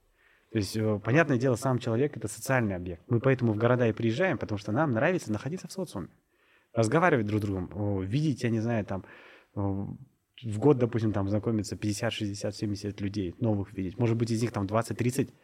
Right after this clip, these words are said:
реально произведут на вас большое впечатление, и, отталкиваясь от их образа мышления, вы начинаете потихоньку, м,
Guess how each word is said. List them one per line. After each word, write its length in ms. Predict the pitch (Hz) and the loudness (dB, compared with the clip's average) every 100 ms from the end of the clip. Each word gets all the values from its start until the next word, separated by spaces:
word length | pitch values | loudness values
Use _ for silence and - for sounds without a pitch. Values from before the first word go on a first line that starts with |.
| - - _ | -20 -20 _
реально 500 | 101 101 117 170 165 - - - _ _ _ _ _ | 2 4 6 4 -2 -6 -20 -20 _ _ _ _ _
произведут 380 | 117 120 139 123 | 4 6 6 6
на 80 | |
вас 100 | 110 | 4
большое 320 | 101 113 - 104 | 4 2 2 -2
впечатление, 680 | 101 - 113 160 175 101 82 - | -2 -2 4 4 4 2 -2 -2
и, 400 | 110 120 113 - | 2 6 6 4
отталкиваясь 640 | - 107 131 117 107 101 - | -2 2 4 4 2 0 -2
от 180 | 104 | 0
их 220 | 151 - - | 0 0 0
образа 300 | 107 104 104 | 2 2 2
мышления, 460 | 101 131 185 202 | 0 2 2 2
вы 120 | 131 | 2
начинаете 560 | 180 156 123 131 165 156 | 0 0 2 2 0 -4
потихоньку, 680 | - 123 110 - 185 170 147 - - - - _ _ _ _ _ _ _ _ _ _ _ _ - _ _ _ _ _ _ _ _ | -4 -4 0 0 2 0 -2 -6 -20 -20 -20 _ _ _ _ _ _ _ _ _ _ _ _ -20 _ _ _ _ _ _ _ _
м, 420 | 143 135 131 120 | 4 8 8 6